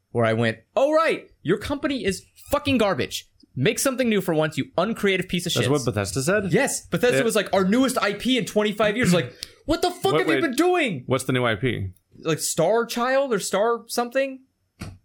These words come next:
Speaker 1: Some space game. I was like, "Oh, good, space Skyrim. So it's gonna be on every fucking platform for the next twenty-five years. Thank God." Like,
Speaker 2: I guess they had the Apocalypse one,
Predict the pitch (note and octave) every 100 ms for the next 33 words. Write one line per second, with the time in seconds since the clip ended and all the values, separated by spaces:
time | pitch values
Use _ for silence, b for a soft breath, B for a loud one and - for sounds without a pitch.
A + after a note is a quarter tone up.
0 | _ - C#4+ B3+ - D#4+ - B3 G#3 B2
1 | A2 A#3 A#3 C#4 E4 D#4+ - - E4+ -
2 | A#3+ G3 E3 A#2 F#3 C#4+ D#4 D4 D4 D4
3 | - D#4+ D#4 D#4+ D#4+ D#4 C#4 E4 F4 F4+
4 | C#4+ B3+ B3 G#3+ G3+ E3 - E4 - -
5 | C4 G3 B2+ - B B B B F#3 F3+
6 | - C3+ D3+ - C#3 D3+ D#3 D3 C#3+ D3+
7 | C3+ B2 - B2 A#2+ A#2+ A#2